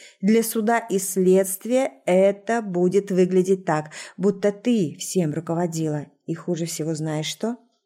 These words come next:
Он швырнул эту папку обратно в коробку, с раздражением встал, потерев лицо. «Что?» – спросила я удручающе. «Вот она, ложка дегтя, которую я все время ждала.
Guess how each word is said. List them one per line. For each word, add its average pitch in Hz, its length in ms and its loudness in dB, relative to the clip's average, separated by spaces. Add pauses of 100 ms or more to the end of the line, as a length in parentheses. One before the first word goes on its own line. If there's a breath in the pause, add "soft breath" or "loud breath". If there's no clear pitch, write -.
(100)
Он 220 160 2
швырнул 220 400 2
эту 196 200 0
папку 196 300 0
обратно 190 340 2
в 185 80 -4
коробку, 262 500 0 (300 loud breath)
с - 140 -6
раздражением 208 1000 2
встал, 196 640 0
потерев 170 480 -2
лицо. 165 440 -6 (280)
«Что?» – 202 640 -6 (260)
спросила 208 540 0
я 196 240 4
удручающе. 185 960 0 (200 soft breath)
«Вот 208 360 2
она, 165 400 -4
ложка 175 420 0
дегтя, 208 420 0
которую 170 400 -2
я 170 240 0
все 170 200 -4
время 160 300 -2
ждала. 147 420 -6